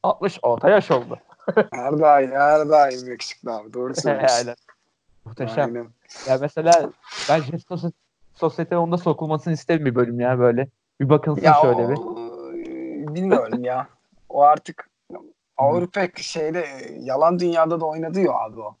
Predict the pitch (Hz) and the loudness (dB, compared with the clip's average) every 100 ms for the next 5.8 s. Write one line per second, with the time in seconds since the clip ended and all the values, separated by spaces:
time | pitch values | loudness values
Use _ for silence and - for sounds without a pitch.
0 | - 190 247 247 220 196 202 190 185 180 | -4 2 4 6 4 0 -6 2 4 4
1 | 180 175 143 131 139 143 135 131 131 156 | 2 0 0 2 2 2 2 2 2 4
2 | 165 151 165 165 165 165 165 180 175 - | 4 2 0 4 6 6 6 4 4 -2
3 | - - 160 156 - _ _ - 120 123 | -16 -10 -10 -10 -16 _ _ -18 -14 -14
4 | 127 120 127 - - - 147 135 151 - | -14 -8 -6 -4 -8 -14 -12 -4 -2 2
5 | 123 - 160 147 123 113 117 | 0 0 -4 -2 -2 -2 -4